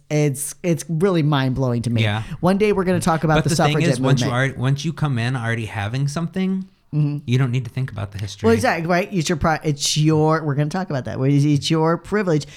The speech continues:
Speaker 1: You're
Speaker 2: Mm-hmm.
Speaker 1: like, "I don't need to worry about this. Like, we're fighting for women's rights, and no, we're, we're not gonna fight for your right to be with women." But even as far back as the Daughters of Bilitis episode, we talked about how straight feminists were trying to push lesbians out. And you're,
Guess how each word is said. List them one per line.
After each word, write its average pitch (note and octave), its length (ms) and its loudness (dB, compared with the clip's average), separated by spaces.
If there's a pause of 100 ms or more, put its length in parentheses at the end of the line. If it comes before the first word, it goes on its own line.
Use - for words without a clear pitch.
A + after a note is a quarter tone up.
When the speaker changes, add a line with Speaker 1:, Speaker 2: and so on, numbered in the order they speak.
(120)
Speaker 1:
You're E3 180 4
Speaker 2:
Mm-hmm. C3+ 180 0
Speaker 1:
like, C3+ 60 -4
"I D#3+ 80 2
don't F3 140 0
need E3+ 160 0
to E3 60 0
worry E3 180 2
about C#3 160 0
this. C3+ 140 -2
Like, C#3 120 -4
we're D#3 120 0
fighting E3 320 -2
for D3 180 -2
women's C#3+ 320 0
rights, C3+ 240 0
and C3+ 240 0
no, C#3 120 4
we're, C#3 380 2
we're C#3 120 2
not D3 140 4
gonna D3 100 2
fight C#3+ 180 0
for C#3 80 -2
your C3+ 140 2
right B2+ 260 -2 (380)
to C#3 320 2
be C3+ 200 2
with B2+ 140 2
women." D3+ 240 4
But C#3+ 120 -2
even G3+ 300 0 (200)
as D#3+ 120 2
far E3+ 160 0
back D#3 200 -2
as C#3+ 80 -2
the C#3+ 80 0
Daughters C#3 460 2
of C#3 140 -2
Bilitis E3 460 0
episode, C3 440 0
we C3 100 2
talked D#3+ 320 -2
about C#3+ 240 0
how B2+ 300 0 (420)
straight D#3+ 400 0
feminists F3+ 480 0
were D#3+ 80 2
trying D3+ 340 0
to F3+ 80 -4
push C#3+ 260 0
lesbians C#3 440 0
out. B2+ 280 -2 (180)
And E3+ 180 4
you're, G3 280 2